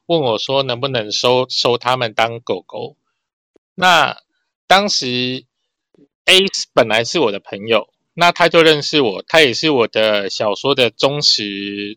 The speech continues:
读者。那他那时候本来对于主奴调教，对于B D S M这一块有一些期待跟想象，然后刚好他那时候交往了一个男朋友，那，那个男朋友他就是，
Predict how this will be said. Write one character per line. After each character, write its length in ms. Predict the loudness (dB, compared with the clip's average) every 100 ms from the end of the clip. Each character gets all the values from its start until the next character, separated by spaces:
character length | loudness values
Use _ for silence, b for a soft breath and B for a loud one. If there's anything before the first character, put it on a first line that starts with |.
| _ -8
读 200 | -6 0
者。 320 | 2 0 -2 _ _ _ _ _ _ _ _ 0
那 260 | 4 4
他 220 | 4 2
那 240 | 4 4 4
时 100 | 4
候 100 | 2
本 180 | 2 0
来 140 | 0
对 260 | 2 2 2
于 260 | 0 -4 -8
主 240 | _ -8 -8
奴 160 | -10
调 240 | -4 -2 0
教， 240 | 2 2
对 240 | 2 2
于 60 | 0
B 200 | -6 -8
D 220 | 0 0
S 140 | 0 -4
M 80 | -2
这 120 | -4
一 60 |
块 320 | -2 2 2 2
有 140 | -2 -2
一 60 |
些 200 | -2 -4
期 260 | -4 -8 -2
待 160 | 0
跟 220 | 0 -2 -6
想 180 | -8 -10
象， 300 | -4 -2 -2 -6 _ _ _ _ _ _ -4
然 180 | -2 2
后 280 | 4 4 4
刚 240 | 0 2
好 140 | 2
他 140 | 2 0
那 240 | 2 0
时 120 | 2 0
候 180 | 0
交 280 | 0 2 4
往 200 | 4 0
了 100 | -4
一 80 | -6
个 560 | 0 0 2 0 -4 -8 _ _
男 180 | -2 -2
朋 240 | 0 -2 2
友， 260 | 0 -2 _ b b b
那， 240 | 2 2 2 _
那 160 | -4 0
个 120 | 2
男 180 | 2 2
朋 100 | 2
友 120 | 2
他 340 | 2 2 2
就 300 | 2 2 2
是， 340 | 2 -2 -6